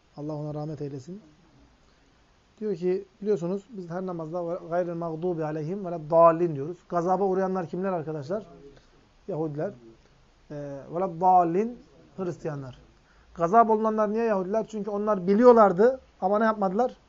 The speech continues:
Amel etmediler. Dalalete düşenler kimler? Hristiyanlar. Bilmiyorlar ve ne var? Amel var. Başıboş bir amel var. Şeyh Salih El-Hüseyin Rahimahullah diyor ki,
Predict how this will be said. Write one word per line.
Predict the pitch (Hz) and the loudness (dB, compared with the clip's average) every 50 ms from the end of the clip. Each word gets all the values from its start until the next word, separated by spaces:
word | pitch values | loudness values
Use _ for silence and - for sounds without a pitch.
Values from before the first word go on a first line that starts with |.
| _ - - - - - 143 - - - - - - - - - | _ -20 -20 -20 -20 -20 -20 -20 -20 -20 -20 -20 -20 -20 -12 -6
Amel | 185 180 170 151 | -4 -4 -4 -4
etmediler. | 151 156 156 143 135 131 139 131 - - - - _ _ _ _ _ _ _ _ _ _ _ _ - - _ _ _ - - - _ _ _ _ _ _ - 175 | -6 -8 -12 -16 -16 -16 -18 -20 -20 -20 -20 -20 _ _ _ _ _ _ _ _ _ _ _ _ -20 -20 _ _ _ -20 -20 -20 _ _ _ _ _ _ -6 0
Dalalete | 170 190 196 233 247 247 233 247 254 240 | 4 6 8 8 8 8 6 4 4 2
düşenler | - 214 220 226 233 233 208 | 2 0 0 0 0 -4 -4
kimler? | 196 196 196 220 254 247 - _ _ _ _ _ _ _ _ - - - - - - | -4 -4 -2 -2 -4 -4 -8 _ _ _ _ _ _ _ _ -20 -20 -20 -20 -18 -12
Hristiyanlar. | 226 220 180 - - 196 190 220 254 262 285 - _ _ _ _ _ - 262 247 240 233 | -10 -10 -8 -6 -4 -4 -4 -4 -6 -6 -8 -12 _ _ _ _ _ -20 -20 -20 -20 -20
Bilmiyorlar | 233 202 214 233 220 220 196 180 180 208 240 240 220 - - 226 196 | -14 -10 -8 -6 -4 -4 -2 0 2 0 0 0 -2 -12 -14 -10 -8
ve | 202 | -6
ne | 214 208 196 | -4 -4 -2
var? | 220 240 - - _ _ _ _ - - - - - - 117 117 _ _ _ _ _ _ _ _ _ _ _ _ _ _ _ _ _ - 220 | -4 -4 -6 -10 _ _ _ _ -20 -20 -20 -20 -20 -20 -20 _ _ _ _ _ _ _ _ _ _ _ _ _ _ _ _ _ _ -4 -2
Amel | 208 208 220 208 190 180 | -2 0 2 0 0 0
var. | 214 240 240 233 220 - _ _ _ _ _ - | -2 -4 -6 -8 -18 -20 _ _ _ _ _ -12
Başıboş | 202 165 165 202 202 202 180 - - | -12 -10 -8 -8 -8 -8 -8 -10 -10
bir | 175 | -12
amel | 175 165 165 156 147 | -12 -12 -12 -12 -14
var. | 139 - - _ _ _ _ _ _ _ _ _ _ | -16 -18 -20 _ _ _ _ _ _ _ _ _ _
Şeyh | - - 233 196 | -8 -8 -6 -2
Salih | - 233 233 233 | -2 -2 0 -2
El-Hüseyin | 233 226 - 226 226 226 220 | -2 -4 -4 -4 -2 -2 -2
Rahimahullah | 214 202 220 214 208 208 214 214 202 202 | -2 -2 -2 -2 -2 -2 0 0 -2 -2
diyor | 220 277 240 | -2 -6 -6
ki, | 165 202 226 247 | -6 -6 -8 -8